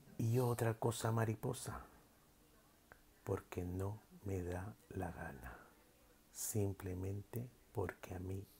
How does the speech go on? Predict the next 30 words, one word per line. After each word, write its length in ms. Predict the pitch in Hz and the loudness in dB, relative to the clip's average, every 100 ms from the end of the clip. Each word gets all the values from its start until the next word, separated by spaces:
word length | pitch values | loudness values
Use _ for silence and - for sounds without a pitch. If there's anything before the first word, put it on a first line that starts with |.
| - | -8
no 380 | 98 92 90 90 - 107 | -2 -2 -2 -6 -10 -8
me 120 | 92 | -6
da 240 | 87 87 - | -6 -10 -10
la 180 | - 85 | -10 -10
gana. 400 | - - - - - - - - - - - - - - - | -10 -12 -14 -18 -20 -20 -20 -20 -20 -20 -18 -18 -16 -14 0
Ahí 220 | 107 107 107 | 6 8 6
está 220 | - 104 | 4 2
la 100 | 104 | 2
respuesta, 600 | 92 - 110 113 - 104 | -2 0 4 4 4 0
señora. 640 | - 107 107 113 120 113 - - - - - - - - | 2 2 4 6 6 4 2 -2 -2 -6 -8 -14 -10 2
No 80 | 117 | 6
voy 140 | 110 | 10
a 60 | 104 | 10
decir 260 | 92 101 | 6 2
su 160 | - 95 | -4 -2
nombre 280 | 98 98 95 | -2 0 -2
porque 240 | 92 - - | -4 -4 -4
sería 300 | - 92 90 | -2 -2 -4
hacerle 360 | - - 87 | -4 -4 -4
daño. 160 | - - - - - - - - - - - - - - - - - - | -6 -4 -2 -2 -4 -10 -8 -6 -2 -2 -2 -4 -4 0 4 4 6 10
Una 140 | 127 | 12
vez 160 | 117 - | 10 8
que 80 | |
hemos 180 | 107 98 | 6 6
roto, 320 | 104 107 - 113 - - - - - - - - - - - | 8 6 6 4 2 -2 8 8 8 -2 -2 0 0 -2 -2
vamos 400 | 107 104 98 98 | 6 6 6 4
a 60 | 95 | 2
tocar 300 | - - 95 | 4 4 6
el 100 | 92 | 6
papel, 380 | - 90 107 | 4 4 4